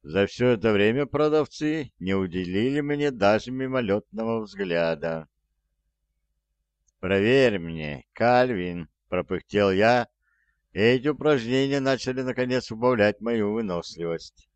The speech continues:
«Ценник на этом чемодане гласит сто двадцать пять золотых, э, не так ли?» Может,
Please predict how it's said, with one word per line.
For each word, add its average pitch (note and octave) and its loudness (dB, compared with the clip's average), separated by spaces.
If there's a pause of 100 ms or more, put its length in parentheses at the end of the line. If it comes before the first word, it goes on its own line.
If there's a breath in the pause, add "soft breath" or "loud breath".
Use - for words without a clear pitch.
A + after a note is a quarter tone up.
(480)
«Ценник A2 2
на G2+ 0
этом A2 2
чемодане A2+ 4
гласит G2+ 0
сто A#2 2
двадцать G#2 0 (560)
пять G#2+ 0
золотых, A2+ -2
э, G2+ -2
не G2 -4
так F3 0
ли?» D2+ -8 (1600)
Может, A2+ 2